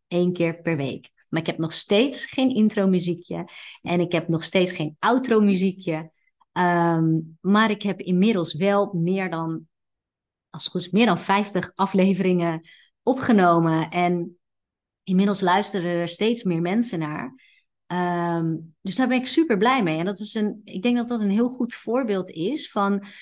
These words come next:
de bereidheid om imperfecte, imperfecte acties te ondernemen.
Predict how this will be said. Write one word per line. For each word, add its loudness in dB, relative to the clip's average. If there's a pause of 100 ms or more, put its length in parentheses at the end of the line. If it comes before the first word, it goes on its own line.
(140)
de -4
bereidheid 0
om -4
imperfecte, 0 (260)
imperfecte 0
acties -4
te -4
ondernemen. 2